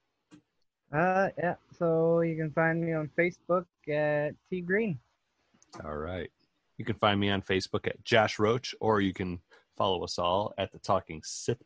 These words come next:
Speaker 2: Pod, <sighs> across all social media platforms. Also, you can message us at talking sith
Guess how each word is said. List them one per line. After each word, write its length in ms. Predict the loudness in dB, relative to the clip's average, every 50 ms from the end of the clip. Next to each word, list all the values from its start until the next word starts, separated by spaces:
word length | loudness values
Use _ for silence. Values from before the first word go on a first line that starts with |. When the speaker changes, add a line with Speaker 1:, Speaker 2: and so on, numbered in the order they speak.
| _
Speaker 2:
Pod, 480 | -4 -2 0 2 2 2 2 0 -2 -6 -14 _ _ -20 -20 -20 -20 -20 _ _ _ _ _ _ _ _ -20 -20 -20 -20 _ _ _ _ -2
<sighs> 320 | 0 0 0 0 -2 -2 -4
across 380 | -4 2 4 4 4 6 6
all 120 | 4 4 6
social 300 | 6 6 4 4 4 4
media 220 | 4 4 4 2
platforms. 1000 | 2 2 4 4 4 4 2 2 2 4 6 6 6 4 2 0 -4 -8 -10 -12 -16 -20 _ _ _ _ _ _ _ _ _ _ _ -20 -20 _ _ 4
Also, 320 | 6 6 8 6 6 6
you 140 | 6 6 6
can 140 | 4 4 4
message 400 | 6 4 4 2 0 0 2 4
us 220 | 4 4 4 2
at 120 | -2 -2 2
talking 320 | 4 4 4 4 2 -2
sith 320 | 0 4 4 4 4 4